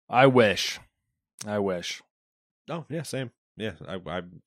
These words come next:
Speaker 2: I wish you weren't a, a slave to the child.
Speaker 1: Slave to the child, slave to the wife. I'm just a slave, period, you know. Gotta do the chores,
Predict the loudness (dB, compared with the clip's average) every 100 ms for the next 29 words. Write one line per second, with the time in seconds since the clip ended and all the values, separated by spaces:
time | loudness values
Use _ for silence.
0 | -14 -12 -12 -12 -12 -10 -10 -10 -8 -10
1 | -12 _ -18 -16 -14 -14 -10 -10 -10 -10
2 | -12 -12 -14 -16 _ _ _ _ _ _
3 | _ _ _ _ _ _ _ _ _ -8
4 | 2 8 8 6 0 -4 0 2 4 4
5 | 2 2 0 -6 -12 -16 -20 -16 -10 -4
6 | -4 -4 -6 -8 -4 -2 -4 -8 -14 -12
7 | -10 -8 -10 -10 -10 -10 -16 -18 -18 -16
8 | -14 -14 -16 -20 -20 -20 _ _ _ _
9 | -16 -16 -18 -18 -16 -14 -14 -14 -18 -20
10 | -20